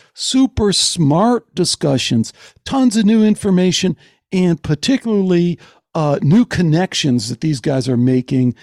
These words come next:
that you might never have thought of. So I really want to encourage you. We'll just be able to kind of touch on some of it as much as I can kind of pull out of these guys, but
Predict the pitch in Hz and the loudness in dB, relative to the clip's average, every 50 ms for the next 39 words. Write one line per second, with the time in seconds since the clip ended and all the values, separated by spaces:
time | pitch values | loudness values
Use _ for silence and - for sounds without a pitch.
0 | - _ _ _ - - 131 135 127 131 - _ 147 135 135 131 131 139 139 139 | -20 _ _ _ -10 -4 -2 -2 -2 -4 -6 _ -6 -4 -2 -2 0 -2 -2 -4
1 | - - - 135 123 123 131 117 123 127 110 113 113 - _ _ - 123 117 117 | -4 -6 -4 -2 -2 -2 -2 -2 -2 -4 -2 -4 -4 -6 _ _ -4 -4 -2 -2
2 | 120 113 110 - 64 - - - - 156 135 127 - - - - - - _ _ | -2 -4 -4 -6 -8 -8 -8 -6 -4 -2 -2 -2 -4 -8 -18 -20 -20 -20 _ _
3 | _ - 151 156 151 147 165 170 175 208 220 220 214 208 202 185 147 143 165 170 | _ -6 -6 -6 -4 -6 -6 -2 0 0 2 2 2 2 2 0 0 0 0 0
4 | 170 170 - - - 170 160 - - 156 127 120 - - 156 170 160 156 160 151 | 0 0 -2 -2 -4 -4 -4 -4 -4 -4 -4 -4 -4 -2 -2 0 0 0 0 -2
5 | 127 139 151 139 - - - _ _ 170 180 202 160 156 196 165 - - 170 160 | -2 -4 -4 -4 -6 -12 -20 _ _ -2 -2 -2 0 -2 -2 -2 -2 -2 -2 0
6 | 156 151 143 135 127 131 120 - 135 135 127 127 123 110 - _ _ _ _ _ | 0 0 0 0 -2 -4 -4 -4 -2 -2 0 -2 -2 -4 -6 _ _ _ _ _
7 | _ _ _ _ _ _ _ - - 196 185 180 - - - - - 156 143 135 | _ _ _ _ _ _ _ -6 -2 0 0 0 -2 -6 -10 -8 -4 -2 -2 0
8 | 127 123 - - - 139 151 170 175 180 170 156 180 180 180 185 180 - _ - | -2 -2 -4 -4 -2 0 0 2 2 2 2 0 0 0 0 0 -2 -6 _ -8
9 | 143 123 117 107 131 151 185 - - 160 143 156 160 156 - - 143 127 - - | -8 -8 -4 -2 -2 -2 -2 -2 -4 -6 -4 -4 -4 -4 -4 -4 -4 -4 -4 -4
10 | 135 127 123 - - - 127 123 123 131 139 156 170 165 175 175 160 - - 165 | -4 -4 -4 -6 -8 -8 -6 -6 -4 -4 -2 -4 -2 -2 -2 -2 -2 -2 -4 -2
11 | 165 165 165 165 160 156 - - - - - - - _ _ - 143 131 127 - | -2 0 0 -2 -2 -4 -8 -16 -20 -20 -20 -20 -20 _ _ -2 0 0 0 -2
12 | - | -6